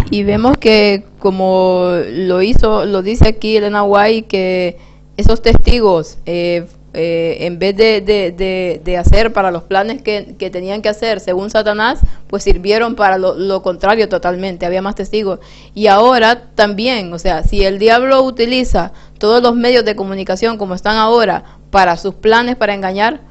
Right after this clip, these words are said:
pues Dios también se aprovecha de eso y los utiliza para que el evangelio pueda ser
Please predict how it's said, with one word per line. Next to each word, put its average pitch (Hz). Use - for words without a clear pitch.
pues 226
Dios 233
también 262
se -
aprovecha 214
de 226
eso 254
y 254
los 214
utiliza 220
para 214
que 196
el 196
evangelio 240
pueda 202
ser 208